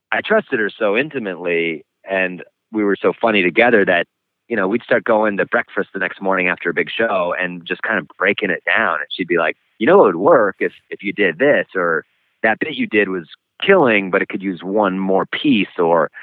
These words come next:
it was too long, you should edit this part out. And her advice was really excellent and, and always on the nose. And so she just kinda became a, a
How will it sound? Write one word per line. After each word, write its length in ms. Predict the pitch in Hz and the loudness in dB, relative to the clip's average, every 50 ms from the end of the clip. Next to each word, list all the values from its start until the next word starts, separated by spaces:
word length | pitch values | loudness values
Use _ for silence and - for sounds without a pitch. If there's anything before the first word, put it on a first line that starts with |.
| - - | -10 -4
it 60 | - | -2
was 120 | 92 92 - | -2 -2 0
too 220 | - - 113 107 | 0 0 2 2
long, 380 | 107 120 135 135 123 107 95 92 | 4 4 4 4 4 4 2 2
you 60 | 90 - | 0 0
should 140 | - 85 | -2 -2
edit 260 | 87 92 90 87 82 - - | 0 0 2 0 0 0 0
this 140 | 120 113 - - | -2 -2 -2 -2
part 140 | - 98 92 | 0 2 2
out. 120 | 90 82 _ - _ _ _ _ _ - - | 2 0 _ -8 _ _ _ _ _ -4 -2
And 80 | 101 | 0
her 140 | 135 139 131 | 2 2 2
advice 380 | 120 202 196 202 127 151 170 156 - | 2 0 0 0 0 0 0 -2 -6
was 200 | 113 98 87 95 | -10 -10 -10 -10
really 680 | 98 107 117 123 123 120 120 120 113 110 104 101 87 _ _ _ _ _ _ _ _ _ | -8 -4 0 0 2 2 2 2 0 -2 -2 -4 -6 _ _ _ _ _ _ _ _ _
excellent 540 | - 147 - - - - 78 76 64 - - _ _ _ - | -4 -4 -4 -6 -10 -10 -10 -10 -10 -12 -14 _ _ _ -6
and, 300 | 98 98 92 92 85 - _ - | -4 -4 -4 -6 -10 -12 _ -6
and 120 | 101 101 | -4 -2
always 320 | 107 120 127 131 131 113 95 85 - _ _ _ - | -2 0 0 0 0 -2 -2 -6 -14 _ _ _ -6
on 260 | 104 104 110 120 120 117 | -4 -2 -2 -2 -2 -4
the 80 | 101 | -4
nose. 460 | 92 95 104 131 131 101 85 85 85 80 | -2 -2 -2 0 2 2 2 0 -2 -4
And 140 | 95 87 - | -8 -8 -4
so 280 | - 120 110 107 104 95 - - - - - - - _ | 0 2 4 4 4 2 0 -6 -20 -20 -20 -20 -20 _
she 140 | - - 131 | -10 -6 -2
just 180 | 131 156 151 - | -2 -2 0 0
kinda 240 | - 165 151 147 143 | -2 0 0 0 0
became 400 | 120 107 - 127 127 127 131 127 | -2 -2 0 2 2 2 2 2
a, 180 | 107 98 90 82 78 - _ _ _ _ _ _ _ _ - | 2 0 -2 -4 -6 -14 _ _ _ _ _ _ _ _ -6
a 120 | 87 85 | -6 -6